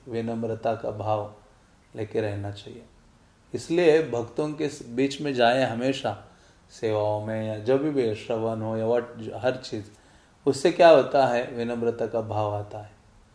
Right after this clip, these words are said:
अन्यथा जितना हम एकांत में होते हैं अपने आप को ही शुद्ध भक्त मानने लगते हैं,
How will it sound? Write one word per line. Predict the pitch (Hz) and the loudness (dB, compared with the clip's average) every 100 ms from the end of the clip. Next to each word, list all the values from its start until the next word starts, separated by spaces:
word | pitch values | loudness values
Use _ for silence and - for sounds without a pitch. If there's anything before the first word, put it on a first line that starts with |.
| _ _ _ | _ _ _
अन्यथा | 120 131 143 147 127 151 | -2 0 6 10 10 10
जितना | 127 127 143 147 | 4 0 0 2
हम | 143 143 - | 2 0 2
एकांत | 127 135 147 151 | 2 4 0 0
में | 151 | 0
होते | 127 117 143 | 0 2 4
हैं | 131 | 6
अपने | 123 135 | 4 4
आप | 139 139 | 0 0
को | 143 | -2
ही | 151 | -2
शुद्ध | 156 147 135 | -2 -4 -2
भक्त | 139 131 131 | -4 -4 -4
मानने | 127 117 120 | -4 -4 -6
लगते | 117 104 98 113 | -6 -6 -8 -10
हैं, | 107 104 | -10 -12